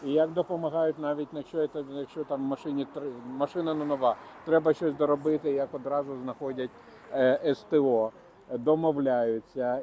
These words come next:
І, і сегмент. Ото що я кажу, що тут можна вибрати машину, скажімо так, чотири, п'ять, шість, сім, і аж там далі пішло двадцять, двадцять п'ять, тридцять.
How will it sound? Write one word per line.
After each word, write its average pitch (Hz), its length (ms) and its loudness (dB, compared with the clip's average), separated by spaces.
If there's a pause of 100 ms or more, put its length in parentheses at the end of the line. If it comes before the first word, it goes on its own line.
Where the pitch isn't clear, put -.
(160)
І, 156 1000 0 (2000)
і 190 100 0
сегмент. 160 520 -2
Ото 202 240 2
що 196 140 -2
я 170 160 4
кажу, 123 380 -6
що 135 160 -14
тут 190 140 -4 (280)
можна 151 320 -2
вибрати 143 460 -2
машину, 185 640 -2 (280)
скажімо 143 340 0
так, 120 240 -2
чотири, 202 520 4
п'ять, 180 400 4
шість, 165 360 -2
сім, 196 240 0 (120)
і 160 40 -6
аж 160 220 0
там 127 440 -4
далі 135 320 2
пішло 127 300 -6
двадцять, 135 420 -4
двадцять 113 260 -8
п'ять, 131 240 -12 (420)
тридцять. 117 420 -6